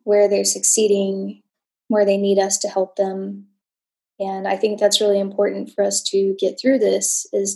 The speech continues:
to know, to have empathy for each other as to what everyone else is going through so that we can treat each other accordingly.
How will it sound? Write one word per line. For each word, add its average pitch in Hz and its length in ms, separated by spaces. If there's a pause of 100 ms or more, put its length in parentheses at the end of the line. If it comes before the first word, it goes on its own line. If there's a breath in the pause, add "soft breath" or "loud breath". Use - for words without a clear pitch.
to 208 80
know, 196 500 (420)
to 254 80
have 254 140
empathy 220 480
for 196 140
each 196 240
other 185 420 (320)
as 202 280
to 202 200
what 208 280
everyone 190 340
else 190 220
is 196 100
going 190 300
through 190 480
so - 220
that 190 180
we 190 100
can 190 500
treat 208 200
each 190 200
other 190 220
accordingly. 185 680